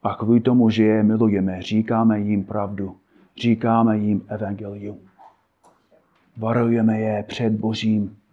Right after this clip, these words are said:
hněvem a soudem. Ale česká církev říká, že to je v pořádku.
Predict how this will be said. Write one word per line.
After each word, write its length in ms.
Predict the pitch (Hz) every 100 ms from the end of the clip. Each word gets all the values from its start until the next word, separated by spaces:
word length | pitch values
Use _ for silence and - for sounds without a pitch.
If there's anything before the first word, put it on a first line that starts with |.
| _ - _ _ _
hněvem 580 | - 117 120 113 107 92 _ _ _
a 40 |
soudem. 420 | - - 110 - - _ _ _ _ _ _ _ _ _ _ _ _ _ _ _ _ _ _ _ _ _ _ _ _ _ _ _ _ - _
Ale 280 | - 135 135
česká 460 | - 139 - 143 143
církev 460 | - 151 143 143
říká, 460 | 135 143 147 151 139
že 160 | 135 135
to 140 | 143
je 80 | 143
v 40 |
pořádku. 600 | - - - - - -